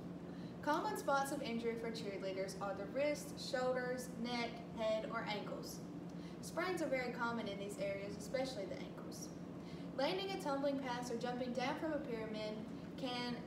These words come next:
put a lot of stress on your ankles and knees. Not landing properly can tear or strain a ligament in your knee, resulting in a torn A C L,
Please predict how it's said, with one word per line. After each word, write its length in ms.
put 220
a 60
lot 220
of 80
stress 440
on 160
your 100
ankles 400
and 100
knees. 300
Not 240
landing 280
properly 540
can 220
tear 340
or 100
strain 480
a 240
ligament 440
in 140
your 140
knee, 240
resulting 480
in 60
a 80
torn 320
A 80
C 280
L, 200